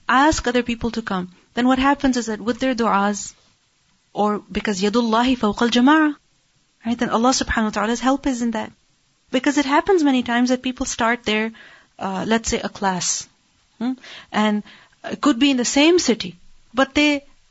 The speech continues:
don't tell other people about it at all. Even to maybe their teacher. They don't inform them at all. And what happens is that it seems like there is a competition over here. But when people work together, they ask, let's say, their teacher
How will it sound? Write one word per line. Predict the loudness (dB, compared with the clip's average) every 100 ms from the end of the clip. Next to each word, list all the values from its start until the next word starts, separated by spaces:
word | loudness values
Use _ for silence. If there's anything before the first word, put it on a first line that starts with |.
| _ _ 2
don't | 4 4
tell | 4 2
other | 2 0 0
people | 0 -2
about | -2 -2 -4
it |
at | -6 -8 -10
all. | -16 -16 _ _ _ _ _ 0
Even | 2 6 4
to | 4 2 0 -6 _ _ _ _ _
maybe | 2 4 4
their | 2 0
teacher. | 0 -2 -4 -8 -16 _ 0
They |
don't | 4 6
inform | 6 4 0 0
them | -2
at | -4
all. | -6 -10 -14 _ _ _ _ 2
And | 4
what | 4
happens | 4 2 4 4
is | 4 0
that | -2 -4 -8 _ _
it | -12 -4
seems | 2 4 4
like | 2 0 -8 -8
there | -2 0
is | 0
a |
competition | -4 -8 -8 -4 -2 -2 -4
over | -6
here. | -8 -10 -12 -16 _ _ _ _ _ -4
But | 0
when | 2
people | 2 0 0 2
work | 0 -2
together, | -6 -6 -4 -2 -4 -6 _ _ _ _ _
they | -4 -2
ask, | 0 4 4 2 -6 -14 -14 -6
let's | -4 -2
say, | -2
their | -2 -2
teacher | -6 -6 -6 -8